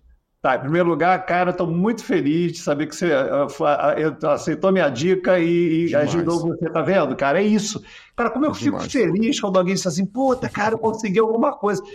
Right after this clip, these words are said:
Speaker 1: E aquilo partiu de um compartilhamento de, de experiência, né? Muito legal, cara. Pa-, parabéns. Você mostra,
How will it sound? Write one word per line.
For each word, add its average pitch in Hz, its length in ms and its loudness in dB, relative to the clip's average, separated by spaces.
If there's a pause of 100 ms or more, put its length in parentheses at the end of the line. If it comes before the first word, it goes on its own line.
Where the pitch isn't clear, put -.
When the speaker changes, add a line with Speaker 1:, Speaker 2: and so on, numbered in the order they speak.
(120)
Speaker 1:
E 208 100 0
aquilo 226 240 2
partiu 202 360 -4
de 233 40 0
um 214 40 -2
compartilhamento 220 1120 2
de, 151 220 -2
de 147 80 -6
experiência, 147 720 0
né? 139 100 2
Muito 233 260 0
legal, 151 380 0
cara. 143 160 -2
Pa-, 190 240 0
parabéns. 165 540 0
Você 160 100 -4
mostra, 160 420 0